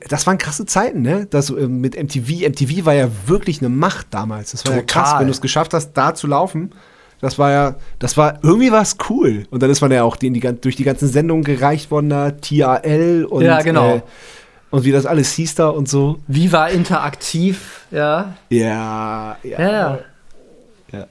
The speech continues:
Speaker 1: lustig.
Speaker 2: Ja, stimmt,
Speaker 1: Sarah
Speaker 2: das hatte
Speaker 1: Kuttner fand ich auch gut.
Speaker 2: Fand ich auch gut,
Speaker 1: Da
Speaker 2: ja.
Speaker 1: waren wir auch. Ja. Ähm, wie, wie rechnet ihr? Wie, wie lang gibt's euch? Ähm, rechnet ihr von zweitausendzwei an,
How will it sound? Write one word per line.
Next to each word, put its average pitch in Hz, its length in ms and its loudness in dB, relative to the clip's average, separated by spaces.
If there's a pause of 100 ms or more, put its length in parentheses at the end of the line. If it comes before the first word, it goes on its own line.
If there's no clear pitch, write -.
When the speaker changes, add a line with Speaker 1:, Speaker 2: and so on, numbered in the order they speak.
(120)
Speaker 1:
lustig. - 420 -18 (340)
Speaker 2:
Ja, 165 100 0
stimmt, 226 220 0
Speaker 1:
Sarah 147 160 6
Speaker 2:
das - 20 2
hatte 156 140 0
Speaker 1:
Kuttner 143 180 0
fand 107 180 -8
ich 113 120 -4
auch 113 120 -6
gut. - 280 -8 (1040)
Speaker 2:
Fand 180 180 0
ich 202 40 2
auch - 100 -2
gut, 120 200 -2
Speaker 1:
Da 147 60 2
Speaker 2:
ja. 131 100 2
Speaker 1:
waren 120 140 0
wir 110 100 -4
auch. - 240 -10 (320)
Ja. 117 180 -6 (1120)
Ähm, 165 300 2 (300)
wie, 180 200 -6
wie 220 120 2
rechnet 196 400 2
ihr? 160 280 2
Wie, 170 220 -4
wie 196 120 4
lang 214 200 4
gibt's 170 300 -4
euch? 143 380 2
Ähm, 160 280 4
rechnet 147 380 2
ihr 180 100 4
von 151 160 2
zweitausendzwei 131 920 0
an, 180 240 0